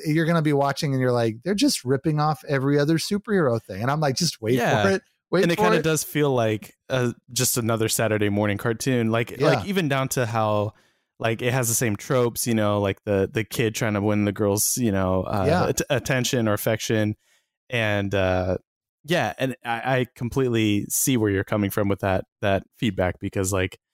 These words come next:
Speaker 2: that is kinda what we thought at first. We're like, "Okay, where's this going? Like, this is just, this is literally, like, a, a kid's show right now."
Speaker 1: <laughs> Yeah.
Speaker 2: And then at the very end, it's definitely not a kid's show. <laughs>
Speaker 1: No, it does. It does a one eighty right there. Like,
Speaker 2: Yeah.
Speaker 1: it's crazy because, like,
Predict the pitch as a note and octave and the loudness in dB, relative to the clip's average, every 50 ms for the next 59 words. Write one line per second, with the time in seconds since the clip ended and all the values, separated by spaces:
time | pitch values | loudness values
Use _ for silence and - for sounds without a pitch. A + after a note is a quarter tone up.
0 | _ _ _ _ _ C#3 C#3+ C#3 C3 - - D#3+ C#3 B2+ A#2+ A#2+ A#2+ A#2 - - | _ _ _ _ _ -2 0 0 0 0 0 -2 0 0 0 0 0 0 0 0
1 | B2+ A#2+ A#2 A2+ - - A#2+ A2+ - - A#2 G#2+ G2 G2+ G2+ - G#2+ A2+ G#2 - | 0 2 0 0 0 0 -2 -2 0 0 0 2 2 0 0 0 -2 -2 -2 -4
2 | - A#2+ A#2+ G#2+ G2+ G2+ G#2+ A2+ B2 B2+ B2+ B2 A#2+ - - - A#2 A2 G#2+ G#2+ | -6 -4 -2 0 0 2 2 2 0 0 0 0 -2 -2 -2 -2 0 0 0 0
3 | G#2 G2+ G2+ - A2 - - - G#2 - - G#2+ G#2 - - - - _ _ _ | 0 -2 -2 -4 -4 -4 -2 -2 -4 -2 -2 0 0 0 -2 -4 -6 _ _ _
4 | _ _ _ _ _ _ _ _ _ - A2 A2 A2 G2+ G2+ A2 A2+ A#2+ A#2+ A#2 | _ _ _ _ _ _ _ _ _ -6 -4 -2 -2 -4 -2 -2 0 0 2 2
5 | A2+ G#2+ G#2+ G#2 G2+ G2 G2 G2 F#2+ - - - _ - A#2+ G#2+ G#2+ - A2 A2 | 2 2 0 0 0 0 0 -2 -4 -6 -10 -18 _ -4 -2 -2 0 0 -2 -4
6 | - - - B2 A2 G2+ G#2 - - - - A#2+ G#2 G2+ G2 G2 G2 G2 G2+ G2 | -4 -4 -2 -2 0 0 -2 -2 -2 0 0 0 0 2 0 0 0 0 2 2
7 | F#2+ F#2+ F#2+ - - - - B3+ - - - G3 E3+ - B2+ B2+ C3 C3 - E3 | 2 2 2 0 0 0 0 -2 -2 0 0 -2 -2 -2 -2 -2 -2 0 -2 -2
8 | C#3 - - C#3 C#3 C3+ C3+ C#3 D3 D#3 D#3 C3+ - - - D3 D3 - D3+ D3 | 0 0 0 2 2 2 2 0 0 0 -2 -2 -4 -2 -2 -2 -2 -2 -4 -4
9 | C#3+ C#3+ D3 D#3+ E3 D3+ - - A#2 G#2 - - D#3 E3 - - - G3 - - | -2 -2 0 0 0 -2 -2 -2 -2 -4 -2 -2 -2 -2 0 0 0 0 0 0
10 | C#3+ D3+ D#3+ E3 E3 D3+ A3 F#3+ - D3+ D#3+ F#3 - D#3+ G3+ E3+ D#3+ D#3+ D#3+ D#3 | 2 4 4 4 4 2 2 0 2 2 2 2 2 2 2 2 4 4 4 2
11 | D3 C#3 C#3+ E3 E3 E3+ D3+ D3 C#3+ F#3+ D#3+ C3+ B2+ A#2 A#2+ C3+ C#3 C#3 B2+ B2 | 2 0 -2 -2 -2 0 0 0 2 2 2 2 0 0 0 0 0 2 2 2
12 | B2 A#2+ A#2 A2 G#2 G2+ G#2 G2 - A2+ A2+ A#2+ C3 C3 C3 C#3 C#3 C#3 C#3+ C#3+ | 2 2 2 2 2 0 -2 -2 -2 0 0 2 2 2 4 4 4 2 2 2
13 | C#3+ C3+ B2 A2 G2+ F#2+ D3 D3+ D#3 D3 C#3+ C3+ A#2+ B2 B2+ C3+ B2+ C#3 C3+ C3 | 2 2 2 0 0 0 2 2 2 2 2 0 0 0 0 0 0 0 0 0